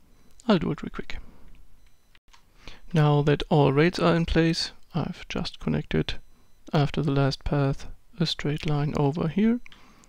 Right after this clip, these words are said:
to make it here work also. You can add powered rails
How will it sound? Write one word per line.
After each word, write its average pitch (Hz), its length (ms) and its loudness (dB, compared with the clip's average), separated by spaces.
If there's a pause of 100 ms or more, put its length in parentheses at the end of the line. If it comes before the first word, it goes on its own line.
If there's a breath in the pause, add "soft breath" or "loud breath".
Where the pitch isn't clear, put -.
(240 loud breath)
to 226 140 -2
make 165 280 -2
it - 140 -6
here 175 240 -2
work 175 360 -2 (220)
also. 180 480 -2 (760 loud breath)
You 156 120 2
can 190 520 4 (800)
add 151 340 2 (160)
powered 151 400 2
rails 139 480 2